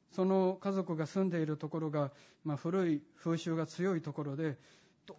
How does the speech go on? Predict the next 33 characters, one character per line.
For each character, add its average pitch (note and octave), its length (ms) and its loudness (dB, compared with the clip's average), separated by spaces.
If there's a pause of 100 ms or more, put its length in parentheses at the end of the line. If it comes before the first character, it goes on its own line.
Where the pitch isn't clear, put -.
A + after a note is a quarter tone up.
う F3 40 -18
し - 80 -12
て C4+ 120 -8
も、 A#3+ 120 -6
ま G3+ 120 -4
あ、 F3+ 60 -2
し - 100 -10
か A#3 120 -4
も、 F3 260 0 (300)
ま F#3 100 -6
あ、 D3+ 40 -4
そ G3+ 140 -6
れ A3+ 100 -2
だ A#3+ 100 -2
け C4 120 -2
で C#4+ 100 -2
は A#3 100 2
や F#3+ 80 4
っ - 20 -10
ぱ F#3 160 -2
り E3 220 2 (280)
洗 F#3+ 320 4
礼 F#3 220 2
を F3+ 140 0
授 F#3 300 -6
け G#3 120 -2
る F#3 320 -2 (520)
と E3 60 -10
い D#3 60 -6
う D3+ 40 -10
こ E3 100 -12
と E3+ 140 -10
は D3+ 320 -6